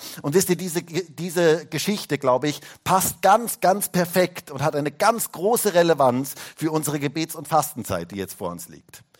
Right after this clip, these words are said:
Denn es geht darum, Prioritäten zu setzen. Denn es mag sein, dass Gott zu dem einen oder anderen von uns heute hier in diesem Gottesdienst und vielleicht auch dem einen oder anderen im Livestream sagen möchte:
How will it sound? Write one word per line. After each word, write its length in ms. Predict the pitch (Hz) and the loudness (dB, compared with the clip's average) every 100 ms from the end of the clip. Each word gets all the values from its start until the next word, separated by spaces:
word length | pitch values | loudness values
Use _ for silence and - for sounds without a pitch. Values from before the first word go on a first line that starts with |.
| - - - | -20 -20 -2
Denn 140 | 175 170 | 2 4
es 160 | 170 | 2
geht 240 | 226 254 220 | 2 4 6
darum, 240 | 165 170 | 4 2
Prioritäten 800 | 160 185 180 170 - 220 - 127 | 2 2 4 2 4 2 2 -6
zu 140 | - | -8
setzen. 500 | 107 104 - - 82 - - - | -4 -4 -4 -10 -14 -18 -12 0
Denn 140 | 185 | 2
es 160 | 190 165 | 2 4
mag 340 | 208 254 254 | 8 8 6
sein, 440 | - 170 185 233 214 | 4 4 4 2 0
dass 200 | 180 - | -2 2
Gott 220 | 226 226 | 2 2
zu 100 | 202 | 0
dem 160 | 185 - | -2 2
einen 240 | 226 262 | 2 4
oder 260 | 254 214 - | 4 4 4
anderen 300 | 190 226 226 | 4 4 2
von 180 | - 196 | 0 -4
uns 640 | - 196 160 196 - - | -2 -2 -2 -6 -10 0
heute 320 | 185 226 220 | 4 4 2
hier 160 | 175 208 | -4 -4
in 40 | |
diesem 240 | 185 165 170 | -4 -10 -2
Gottesdienst 640 | 143 139 143 156 160 165 | -2 -2 -6 -6 -6 -6
und 100 | 156 | -6
vielleicht 360 | 170 165 190 | 2 4 4
auch 80 | 196 | -2
dem 160 | 196 185 | -4 -4
einen 180 | 175 196 | -4 2
oder 180 | 185 | 2
anderen 240 | 180 175 180 | 4 4 2
im 80 | 180 | 4
Livestream 600 | 151 151 - 135 131 139 - - | 8 8 6 -2 -2 -2 -10 0
sagen 440 | 180 196 226 180 | 6 8 6 4
möchte: 440 | 147 160 - 185 | 2 0 2 2